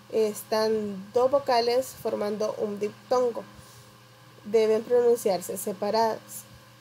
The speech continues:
Tenemos noeo, Navidad,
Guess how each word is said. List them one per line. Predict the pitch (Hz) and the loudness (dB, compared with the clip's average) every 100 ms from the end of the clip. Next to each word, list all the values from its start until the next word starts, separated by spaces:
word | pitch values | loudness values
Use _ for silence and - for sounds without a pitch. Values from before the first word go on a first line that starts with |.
| - - - - - - - - - - - - - - - - - - - | -20 -20 -20 -20 -20 -20 -20 -20 -20 -20 -20 -20 -20 -20 -20 -20 -20 -20 -4
Tenemos | 240 226 214 208 214 233 - | 0 0 0 -2 -4 -8 -4
noeo, | 247 226 196 - 311 254 233 262 - - - | 0 0 0 0 4 4 2 0 -4 -10 -4
Navidad, | 185 196 208 226 262 247 226 240 | 0 0 -2 0 4 6 6 2